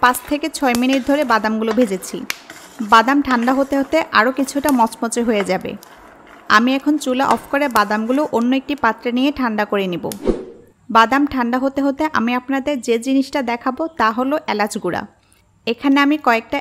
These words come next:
এলাচের ভেতরের দানাগুলো গুঁড়া করে নিয়েছি। এলাচের উপরের খোসায় কিন্তু কোনো ফ্লেভার নেই, সব ফ্লেভার ভিতরের দানাগুলোতে থাকে। আমি আপনাদের একটা এলাচ চিড়ে দেখিয়ে দিচ্ছি। এলাচের খোসাটা আমি চিড়ে নিচ্ছি।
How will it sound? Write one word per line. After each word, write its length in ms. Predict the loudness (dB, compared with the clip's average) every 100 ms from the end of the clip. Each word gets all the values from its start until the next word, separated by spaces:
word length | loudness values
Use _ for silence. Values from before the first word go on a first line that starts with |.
| -2
এলাচের 380 | -2 -2 -2 -2
ভেতরের 420 | -2 -2 -2 -2
দানাগুলো 440 | 0 0 0 0 -2
গুঁড়া 260 | 0 0
করে 200 | 0 -2 -2
নিয়েছি। 420 | -4 -6 -8 -12 -12 _ _ _ _ -2
এলাচের 380 | 0 0 0 -2
উপরের 340 | -2 0 0 0
খোসায় 340 | -4 -2 -2
কিন্তু 260 | 0 -2 -2
কোনো 200 | 0 0
ফ্লেভার 400 | 0 -2 0 0 0
নেই, 180 | -6 -8 _ -20 _ -4
সব 240 | 2 2 2
ফ্লেভার 340 | -2 2 2
ভিতরের 360 | 2 0 0 0
দানাগুলোতে 540 | 0 0 -2 -4 -4 -4
থাকে। 320 | -4 -8 -10 -16 _ _ _ _ _ 2
আমি 180 | 2 2
আপনাদের 380 | 0 0 0 0
একটা 260 | -2 -4 -4 -2
এলাচ 260 | 0 0 -2
চিড়ে 220 | -2 0
দেখিয়ে 340 | 0 -2 -2 -2
দিচ্ছি। 340 | -2 -6 -6 -8 -12 _ _ _ _ _ _ _ _ 0
এলাচের 380 | 2 2 0
খোসাটা 440 | -2 -4 -4 -2 0
আমি 220 | 2 2 0
চিড়ে 280 | 0 -2 -2
নিচ্ছি। 360 | -4 -8 -10